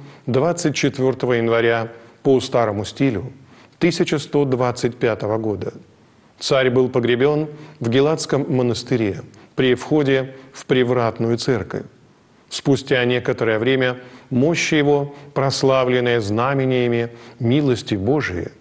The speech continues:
были перенесены под престол соборного храма. В конце тринадцатого века святой царь Давид Возобновитель был прославлен.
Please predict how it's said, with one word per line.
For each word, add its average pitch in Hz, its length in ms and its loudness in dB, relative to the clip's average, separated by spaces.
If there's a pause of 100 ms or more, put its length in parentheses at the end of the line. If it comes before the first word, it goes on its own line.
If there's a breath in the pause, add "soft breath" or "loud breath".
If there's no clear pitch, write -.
(320 loud breath)
были 131 380 2
перенесены 135 800 0 (200 loud breath)
под 139 260 -2
престол 139 680 0 (140)
соборного 147 600 0
храма. 104 480 -4 (640)
В - 80 -18
конце 135 460 2
тринадцатого 120 640 0
века 127 380 0 (340 loud breath)
святой 143 540 2
царь 143 300 0
Давид 123 400 2
Возобновитель 117 840 0 (380 loud breath)
был 131 320 2
прославлен. 123 800 -2